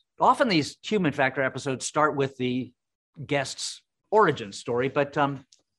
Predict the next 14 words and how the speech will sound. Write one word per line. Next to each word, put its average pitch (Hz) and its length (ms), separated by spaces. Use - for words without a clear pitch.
uh, - 220
I 135 80
think 202 380
inquiring 156 440
minds 127 380
wanna 120 220
know 117 240
about 107 320
Mm-hmm. 127 440
As 123 100
a 127 80
company 170 340
name, 107 320
it's, - 380